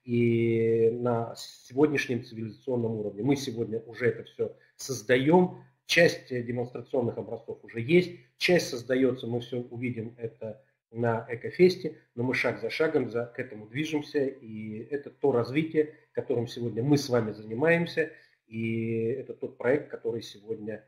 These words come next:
э, реализуется. Поэтому, друзья, э, нас с вами на следующей неделе ждет, э, очень серьезная, э, веха в развитии всего проекта. Это одиннадцатое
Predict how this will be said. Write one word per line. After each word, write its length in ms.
э, 420
реализуется. 640
Поэтому, 320
друзья, 720
э, 240
нас 500
с 60
вами 420
на 80
следующей 460
неделе 440
ждет, 520
э, 280
очень 320
серьезная, 680
э, 280
веха 320
в 60
развитии 440
всего 300
проекта. 720
Это 240
одиннадцатое 1080